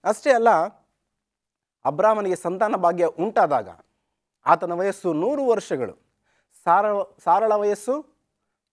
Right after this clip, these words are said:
ತೊಂಬತ್ತು ವರ್ಷಗಳು ಎಂಬುದಾಗಿ ನಾವು ನೋಡ್ತೇವೆ. ಇಸ್ಸಾಕನ ಜನನ ಬಹು ಅದ್ಭುತವಾದದ್ದು,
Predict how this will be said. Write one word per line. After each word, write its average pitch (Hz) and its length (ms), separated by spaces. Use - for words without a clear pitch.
ತೊಂಬತ್ತು 202 520
ವರ್ಷಗಳು 180 520
ಎಂಬುದಾಗಿ 143 400
ನಾವು 131 120
ನೋಡ್ತೇವೆ. 120 500
ಇಸ್ಸಾಕನ 147 580
ಜನನ 170 340
ಬಹು 160 300
ಅದ್ಭುತವಾದದ್ದು, 170 1200